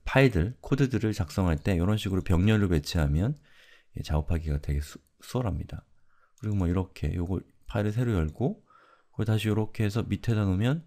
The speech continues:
요렇게 삼 등분이 되죠. 그리고 이 밑에 부분은 이 개발을 하면서 필요한 여러 가지 정보들, 예, 그런 정보들을 보-, 제공하는 겁니다. 그래서 뭐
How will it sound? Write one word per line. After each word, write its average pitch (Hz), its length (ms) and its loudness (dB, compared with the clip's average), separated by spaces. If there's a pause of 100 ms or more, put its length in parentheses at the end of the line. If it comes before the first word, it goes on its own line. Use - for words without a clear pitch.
요렇게 85 500 -4
삼 120 220 -2
등분이 101 360 0
되죠. 78 240 -8 (340)
그리고 110 480 2
이 107 140 4
밑에 104 400 4
부분은 107 640 2 (640)
이 85 540 2
개발을 117 440 10
하면서 120 680 2 (120)
필요한 127 360 4
여러 98 180 4
가지 95 220 0
정보들, 95 680 2 (520)
예, - 60 -8
그런 - 280 -2
정보들을 85 600 0
보-, - 260 -4
제공하는 90 540 0
겁니다. 78 320 -6
그래서 78 360 -2 (580)
뭐 69 420 -2